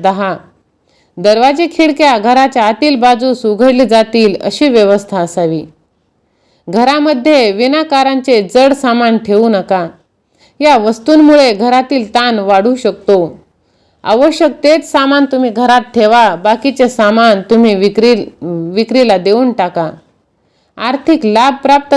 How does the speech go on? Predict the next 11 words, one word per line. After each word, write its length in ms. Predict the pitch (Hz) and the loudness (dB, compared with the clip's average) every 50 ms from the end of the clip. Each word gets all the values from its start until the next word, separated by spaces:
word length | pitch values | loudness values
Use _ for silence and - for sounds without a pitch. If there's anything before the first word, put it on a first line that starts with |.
| 277 269 | 0 2
करण्याची 480 | 269 269 262 269 262 262 233 254 247 | 2 2 2 2 -2 -2 -2 -2 -2
इच्छा 300 | 247 233 240 - 254 254 | -2 -4 -4 -2 0 2
असेल 680 | 226 220 226 226 - 254 254 240 220 202 190 - - - | 2 2 2 2 2 2 4 4 2 0 -4 -8 -4 -2
तर 100 | 254 240 202 208 - | 0 0 0 -2 -2
तिजोरीचे 680 | 233 220 214 254 254 254 254 247 - 254 220 208 196 | -2 2 2 2 2 2 0 -2 0 0 0 0 -2
मुख 400 | 180 190 208 226 247 247 - - | -4 -2 -2 -2 -2 -2 -2 0
उत्तर 500 | 233 226 233 226 - - 254 254 233 220 208 214 - _ - | 0 0 0 0 -2 0 0 2 2 0 -2 -4 -10 _ -6
किंवा 220 | 247 233 233 214 | -4 -2 -2 -2
पूर्व 380 | 202 214 - 233 247 247 247 226 | -2 0 0 2 2 4 4 2
दिशेला 400 | 196 214 214 - 226 190 196 196 | 2 0 0 0 -2 0 0 -2
ठेवा. 380 | 190 - 180 160 170 170 165 | -2 -2 -4 -4 -2 -4 -6